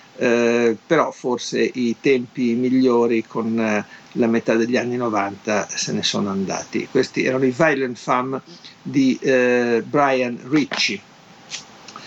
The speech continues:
Eh, altre nascite per questa giornata del ventuno ottobre, eh, del millenovecentosessantacinque è Björk, anche in questo caso un artista, eh,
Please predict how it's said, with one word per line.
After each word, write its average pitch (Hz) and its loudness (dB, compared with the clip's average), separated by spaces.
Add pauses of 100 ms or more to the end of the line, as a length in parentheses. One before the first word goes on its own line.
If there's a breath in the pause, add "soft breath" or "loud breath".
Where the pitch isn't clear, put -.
(260 loud breath)
Eh, 151 4
altre 202 2
nascite 160 0
per 143 2
questa 143 2
giornata 143 -2
del 135 0
ventuno 156 2 (1000 loud breath)
ottobre, 147 2
eh, 143 0
del 170 2
millenovecentosessantacinque 190 2
è 160 0
Björk, 143 0 (160)
anche 190 0
in 175 4
questo 180 0
caso 151 0
un 147 -2
artista, 139 0
eh, 107 -12